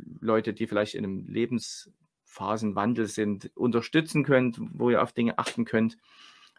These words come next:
Und wenn ihr sagt, „Jawohl, das ist eigentlich, waren gute, gute Impulse dabei“, dann liked das bitte,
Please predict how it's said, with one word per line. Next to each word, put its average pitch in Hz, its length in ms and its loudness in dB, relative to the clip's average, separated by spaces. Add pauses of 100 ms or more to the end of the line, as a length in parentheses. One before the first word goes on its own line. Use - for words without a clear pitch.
(120)
Und 107 460 4 (540)
wenn 131 260 8
ihr 123 160 8
sagt, 117 340 2
„Jawohl, 120 280 6
das 120 160 -2
ist - 140 -8
eigentlich, - 480 -2
waren 110 200 2
gute, 131 500 6
gute - 240 4
Impulse 147 400 6
dabei“, 120 580 6
dann 110 420 2
liked 139 440 6
das 151 140 4
bitte, 131 400 2